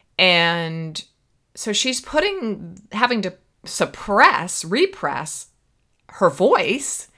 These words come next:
You know, she can't stand in the middle and go, "I don't want to go either place. <laughs> You know, I want y'all to get, be nice to each other, and I would really like you to get along. And would you all mind not being so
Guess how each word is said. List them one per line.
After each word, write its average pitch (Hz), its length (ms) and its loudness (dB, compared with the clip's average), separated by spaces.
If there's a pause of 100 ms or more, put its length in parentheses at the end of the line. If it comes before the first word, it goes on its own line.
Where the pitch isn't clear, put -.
(600)
You 370 80 -6
know, 160 120 -6
she - 380 0
can't - 320 -2
stand 180 320 2
in 165 80 0
the 165 80 -4
middle 170 140 0
and 160 80 -2
go, 156 160 4
"I - 140 6
don't 220 100 -2
want 175 140 2
to 180 40 0
go 202 160 6
either 247 180 6
place. - 500 0
<laughs> 269 140 -8
You 269 120 2
know, - 200 0
I - 100 4
want 226 240 0
y'all 190 180 6
to 202 80 0
get, 277 420 0 (460)
be 415 100 -6
nice 466 280 2
to 302 120 0
each 196 160 2
other, 170 300 4
and 180 180 2
I - 220 2
would 170 260 -4
really 508 300 0
like 294 240 2
you 302 140 -4
to 247 60 -2
get 320 220 2
along. 311 560 4
And 180 180 -4 (440)
would 523 140 -8
you 740 60 0 (220)
all 311 60 0
mind 240 360 6
not 247 200 -2
being 240 180 -2
so 233 320 0